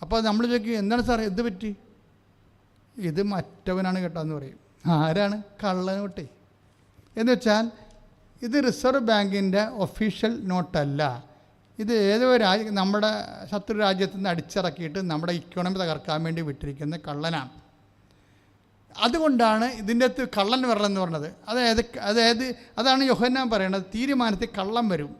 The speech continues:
ചിലപ്പോൾ സമയത്ത്. എങ്ങനെ വരും? കണ്ണിൻ്റെ ദുരാശ,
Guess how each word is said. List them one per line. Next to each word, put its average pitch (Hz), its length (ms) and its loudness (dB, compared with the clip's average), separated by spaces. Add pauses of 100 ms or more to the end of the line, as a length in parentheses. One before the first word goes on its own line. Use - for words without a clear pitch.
ചിലപ്പോൾ 165 320 -2
സമയത്ത്. 151 420 -6
എങ്ങനെ 233 180 2
വരും? 165 300 2 (560)
കണ്ണിൻ്റെ 254 360 4
ദുരാശ, 170 540 0